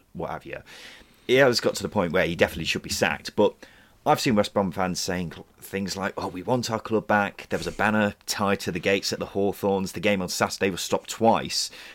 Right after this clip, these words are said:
because of things thrown onto the pitch as West Brom fans were just losing their minds. I mean, read the room, guys.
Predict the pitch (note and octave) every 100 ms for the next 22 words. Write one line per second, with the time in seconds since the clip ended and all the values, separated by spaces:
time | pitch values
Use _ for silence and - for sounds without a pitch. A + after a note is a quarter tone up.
0 | - F2 F2+ E2+ - F#2+ F2 D#2+ - -
1 | - F2+ E2 D#2 D#2 - G2 - D2 D2
2 | E2 - D#2+ D2+ D#2 D2+ D#2+ F2 D#2+ F2
3 | E2 E2 E2 D#2+ D#2+ F2 D#2+ D2+ - -
4 | - - - _ - A2+ C3+ A2 C#3+ F#3
5 | F#2+ F#2+ B2 G#2+ D#2 D2 C#2+ F2 -